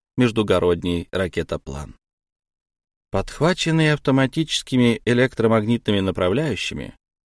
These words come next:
он взвился над бескрайними россыпями серого пепла и помчал к "четверке",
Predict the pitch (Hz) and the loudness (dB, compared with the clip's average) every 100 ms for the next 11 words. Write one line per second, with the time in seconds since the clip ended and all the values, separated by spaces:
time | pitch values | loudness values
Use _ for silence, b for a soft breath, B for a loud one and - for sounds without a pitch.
0 | _ _ 147 175 135 117 170 202 - 156 | _ _ 0 0 0 0 0 -2 -4 -2
1 | 147 135 117 127 - 107 131 127 123 120 | 0 0 -2 -2 0 0 2 2 2 2
2 | 98 110 - 110 - 101 92 - 90 90 | 2 2 0 -8 -4 -4 -4 -2 -2 0
3 | 90 80 107 143 120 117 _ _ _ _ | 0 0 -2 -2 -2 -4 _ _ _ _
4 | _ _ 135 175 - 143 135 - 101 113 | _ _ -2 -2 -4 -6 -6 -4 0 0
5 | 113 - - - 110 82 78 69 - - | -2 -10 -14 -6 -6 -6 -8 -8 -14 -20
6 | 62 | -20